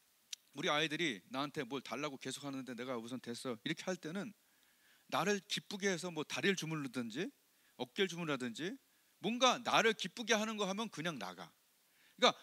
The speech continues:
방법은 두 가지가 있어요. 떼써서 받는 게 하나 있고 기쁘게 해서 막 열리게 하는 게 있는데 떼써서 안 될 때 나는 하나님이 하라는 일을 하고 고치라는 일을 고치기로 바꿨어요.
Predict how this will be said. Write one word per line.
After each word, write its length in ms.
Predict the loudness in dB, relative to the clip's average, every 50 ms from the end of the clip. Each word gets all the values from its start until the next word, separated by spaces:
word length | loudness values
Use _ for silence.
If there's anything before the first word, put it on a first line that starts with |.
| -10 _
방법은 400 | -4 -2 0 0 2 0 0 -2
두 120 | 0 6
가지가 280 | 6 6 6 8 4 4
있어요. 200 | 4 2 -2 -4
떼써서 520 | 2 4 6 6 6 6 4 6 6 4
받는 340 | 4 4 2 2 2 0 2
게 80 | 2 2
하나 200 | 2 2 0 0
있고 440 | -2 -2 -2 -4 -4 -4 -4 -10 _ _ _ _ -20 -20 -20 -20 _ _
기쁘게 400 | 2 2 2 0 -4 0 2 4
해서 340 | 2 4 4 2 2 0 0 _
막 180 | 0 0 2 4
열리게 360 | 4 4 4 4 4 4 4
하는 160 | 4 4 2 2
게 100 | 2 2
있는데 500 | 2 0 -2 0 0 0 0 0 -2 -8 _ _ _ _ -20 -20 -20 _ _ _
떼써서 440 | 6 6 6 6 6 4 4 6 4
안 140 | 4 4 2
될 120 | 0 0
때 280 | 0 0 0 -2 -2 -2 -6 _
나는 300 | _ -2 0 0 -2 -6 -8 -14 _ _ _ _
하나님이 640 | -4 2 4 6 6 6 4 2 4 4 4 4 2 -2 _ _ _ _
하라는 520 | -2 0 4 6 6 6 6 4 2 2
일을 180 | 2 4 4 2
하고 420 | 2 2 0 2 2 2 2 2 0 -8 -20 _ _ _ _
고치라는 540 | _ 2 4 4 4 4 6 4 4 4 0
일을 140 | -2 -2 -4
고치기로 580 | -4 -2 -2 0 0 0 0 0 0 0 0 -2 -6 _ _
바꿨어요. 540 | -14 -4 0 0 0 0 -2 -4 -10 -12